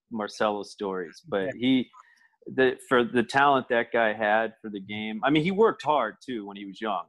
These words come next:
Speaker 1: There's no,
Speaker 2: Yeah.
Speaker 1: it's like Kyrgios kind of. People think, "Oh, Kyrgios just goes through the motions, this and that." I mean, there, I mean, I know he worked hard when he was young. I mean, they get, they're so talented, they could get away with stuff now. But, you know, Marcelo, I know he worked really hard when he was younger, but,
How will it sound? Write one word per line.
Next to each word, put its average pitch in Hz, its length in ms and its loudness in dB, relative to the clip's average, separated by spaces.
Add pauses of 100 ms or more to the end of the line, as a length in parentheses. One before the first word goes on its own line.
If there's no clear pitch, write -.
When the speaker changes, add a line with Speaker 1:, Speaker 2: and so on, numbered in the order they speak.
Speaker 1:
There's 92 180 -20
no, 104 120 -8
Speaker 2:
Yeah. 110 80 -8 (120)
Speaker 1:
it's 131 160 -4
like 147 200 -4
Kyrgios 117 500 -2 (180)
kind 95 140 -6
of. 90 140 -14
People 117 340 -6
think, 107 220 -4
"Oh, 107 220 2 (140)
Kyrgios 107 300 -2 (140)
just - 280 -14 (160)
goes 113 240 2
through 104 120 -10
the 101 80 -2
motions, 101 560 -2
this 104 220 -8
and 101 120 -4
that." 104 240 4
I 101 40 0
mean, 104 200 -4
there, 110 140 0 (560)
I 110 40 2
mean, 104 300 0 (380)
I 107 140 4
know 110 260 4
he 117 180 2
worked 123 300 4
hard 107 340 0
when 95 100 -10
he 95 120 -8
was 90 180 -12
young. 87 240 -6 (100)
I 90 60 -14
mean, 92 260 -8
they 110 120 2
get, - 240 -8
they're 110 80 4
so 120 240 2
talented, 110 520 -2
they 104 120 -12
could 98 200 -20
get 107 140 -8
away 101 300 -4
with 98 140 -12
stuff 98 380 -8
now. 101 400 -2
But, 98 120 -6 (540)
you 107 100 -2
know, 98 120 -4
Marcelo, 107 580 0
I 98 100 0
know 98 220 -6
he 101 100 -10
worked 95 320 -10
really 98 240 -6
hard 98 240 -4
when 95 100 -14
he 98 120 -10
was 90 180 -10
younger, 107 500 -2
but, 95 220 -2